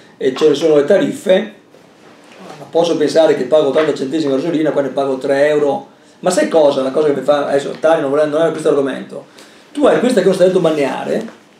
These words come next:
mi fai pagare tre euro, il chiosco sopra quindici euro. Se poi faccio la pedana, me la metti conto di che, cioè, voglio dire,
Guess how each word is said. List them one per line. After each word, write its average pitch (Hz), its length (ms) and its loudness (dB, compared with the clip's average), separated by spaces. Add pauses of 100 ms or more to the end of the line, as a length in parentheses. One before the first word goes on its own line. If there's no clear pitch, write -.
(240)
mi 202 80 -4
fai 220 100 4
pagare 226 220 4
tre - 300 -2
euro, - 260 -14 (100)
il 202 120 -4
chiosco 247 280 2
sopra 202 680 0 (480)
quindici 202 440 -2
euro. - 420 -8 (240)
Se - 160 0
poi 247 180 2
faccio 233 240 2
la 202 120 4
pedana, 208 680 2 (100)
me 170 140 -2
la 180 60 2
metti 185 240 0
conto 208 180 2
di 185 100 6
che, 185 120 0
cioè, 185 140 2
voglio 233 100 0
dire, 151 460 -2